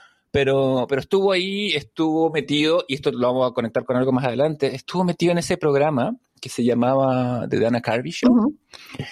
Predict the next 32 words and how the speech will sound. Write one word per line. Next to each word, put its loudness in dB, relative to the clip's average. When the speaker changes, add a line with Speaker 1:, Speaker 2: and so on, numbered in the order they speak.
Speaker 1:
que -2
fue 0
medio 2
controvertido 0
porque -10
en -2
Estados -2
Unidos -2
como -2
que -6
salieron -2
en -6
un -6
horario 0
que -6
no 0
era 2
para 0
adultos 0
y -4
la -4
gente -8
no -2
lo -2
entendió 0
y 0
fue, -12
y -8
lo -4
cancelaron -4
después -2
de -6